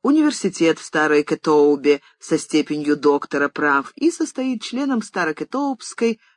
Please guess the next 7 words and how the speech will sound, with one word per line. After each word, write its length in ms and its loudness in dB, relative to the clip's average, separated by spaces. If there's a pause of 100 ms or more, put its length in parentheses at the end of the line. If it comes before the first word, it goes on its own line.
(120)
коллегии 800 0
адвокатов. 840 -6 (1800)
За 200 -4
этой 260 -2
комнатой 680 -4 (500)
ещё 580 -4
одна. 520 -6